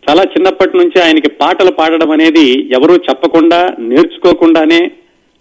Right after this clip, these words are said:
తనంతట తనకే అలవాటైపోయింది. దాంతోటి చదువు సరిగా సాగలేదు, చదువులో వెనకబడి ఉండేవాడు.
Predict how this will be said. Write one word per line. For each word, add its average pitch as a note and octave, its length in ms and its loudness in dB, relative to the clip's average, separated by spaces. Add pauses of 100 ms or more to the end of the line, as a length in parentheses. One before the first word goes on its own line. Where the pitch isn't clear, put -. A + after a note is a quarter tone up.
(220)
తనంతట D3+ 500 0
తనకే E3 460 0
అలవాటైపోయింది. C3+ 880 0 (800)
దాంతోటి D#3+ 420 -2
చదువు E3 400 0
సరిగా D#3 320 2
సాగలేదు, C#3 540 0 (640)
చదువులో F#3 320 4
వెనకబడి D#3+ 400 2
ఉండేవాడు. C#3 600 2